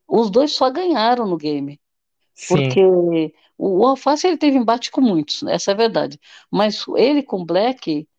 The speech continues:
Speaker 1: também ficou um negócio que ficou meio cômico, né? Então, é, é interessante. Agora, chegando na, na reta final, eles vão, se tão ali no, juntos, mas com certeza ainda vão criar alguma treta, com certeza,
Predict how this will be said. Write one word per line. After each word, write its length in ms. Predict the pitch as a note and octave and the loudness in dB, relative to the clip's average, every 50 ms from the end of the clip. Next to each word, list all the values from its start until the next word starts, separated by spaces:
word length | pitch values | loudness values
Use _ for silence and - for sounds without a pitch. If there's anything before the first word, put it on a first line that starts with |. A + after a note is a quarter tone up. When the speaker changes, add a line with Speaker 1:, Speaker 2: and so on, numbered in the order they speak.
| _ _ _ _ | _ _ _ _
Speaker 1:
também 300 | - G3 F#3+ F#3+ B3 C4+ | 0 0 2 2 2 2
ficou 320 | C4 - A#3 - - F#3 F#3 | 0 -2 -6 -4 -2 -2 0
um 20 | |
negócio 680 | F3+ F3 D#3+ E3 F3 F3 F3 - - F3 E3+ E3 E3 D#3+ | 0 0 0 0 0 0 0 -2 -4 -2 0 0 -2 -2
que 140 | - - F#3 | -6 -8 -10
ficou 320 | - - E3+ - - - | -8 -8 -8 -6 -4 -2
meio 240 | - - F#3+ G#3+ G#3+ | 0 0 0 0 0
cômico, 480 | G#3+ - G#3+ A3 G#3+ F#3+ F3 - - D3 | 0 0 0 2 2 0 -2 -2 -2 0
né? 180 | D3+ E3+ F#3 _ _ _ _ _ _ _ _ _ _ - | 0 0 -2 _ _ _ _ _ _ _ _ _ _ -2
Então, 680 | - F3+ F3 F3+ - F3+ F#3+ G#3 A3 A#3 A#3+ A#3 A#3 A3+ A#3 _ _ _ _ | -2 -2 0 0 0 0 2 2 0 0 -2 -4 -4 -6 -10 _ _ _ _
é, 520 | - - E3+ F3+ F3+ F#3 F3+ - - A#2+ F3 | -2 0 0 2 2 2 2 2 2 0 0
é 20 | |
interessante. 640 | G3+ G3 - A#3 B3+ C4 - - A3+ G3+ - - _ _ _ _ - | 0 2 0 0 0 0 -2 -2 -4 -4 -4 -10 _ _ _ _ -6
Agora, 360 | D#4+ C#4 B3+ C#4+ D#4 D4+ D4+ | -4 0 2 2 2 2 2
chegando 380 | - - C4+ B3 - A3+ A3 G#3+ | 0 0 -2 0 0 0 -2 0
na, 200 | G#3 F#3+ F#3+ F3+ | -2 -2 -2 -2
na 100 | F#3 F#3 | -2 -2
reta 260 | F#3+ F#3 F#3 - F3+ | -2 -4 -4 -4 -6
final, 540 | - - E3+ D#3+ F#3+ A#3+ C4+ C#4 B3 G3 - | -6 -4 -2 0 0 0 0 -2 -4 -6 -4
eles 300 | - E3 G3 G#3+ G#3 F#3+ | -4 -2 0 0 0 0
vão, 340 | G#3 A3+ A#3+ A3 G3 E3+ - _ _ _ _ _ _ _ _ - C#3+ | 0 0 0 0 -2 -4 -8 _ _ _ _ _ _ _ _ -20 -20
se 240 | - - - E3 D#3+ _ _ _ | -14 -10 -10 -10 -10 _ _ _
tão 180 | - F#3+ F#3 F#3 | -2 0 2 2
ali 200 | F3+ F3+ F#3+ F3+ | 2 2 2 2
no, 360 | F3 F3 E3 D#3+ D#3 D3+ D3+ | 2 2 2 2 0 -2 -2
juntos, 540 | D#3 A3+ C#4 D4 C4 - - D3 - - _ _ _ _ _ _ | 0 0 2 2 0 -2 -6 -14 -14 -16 _ _ _ _ _ _
mas 200 | - - C4+ C#4 | -4 -2 -2 -2
com 200 | C#4 - - F4 | -2 0 2 2
certeza 460 | E4 - D#4+ C#4 A3 - B3+ C4+ C4+ C#4+ | 2 2 -2 -4 -4 -2 -2 0 2 2
ainda 160 | C4+ C4 B3+ | 2 2 0
vão 160 | A#3+ B3+ B3+ | 0 -2 -2
criar 220 | B3+ - A#3 A3+ | -2 0 0 2
alguma 260 | A3+ A3 A3 B3 B3+ B3+ | 2 0 0 -2 -4 -4
treta, 480 | - A3 F3 D3+ D3+ _ - D3+ D3 _ _ | -4 -6 -6 -6 -6 _ -14 -20 -20 _ _
com 140 | - A3 A3+ | -6 -6 -4
certeza, 540 | A3+ - B3 B3 - - C#3 C#3 C3+ - | 0 0 -2 -2 -2 -6 -6 -6 -8 -12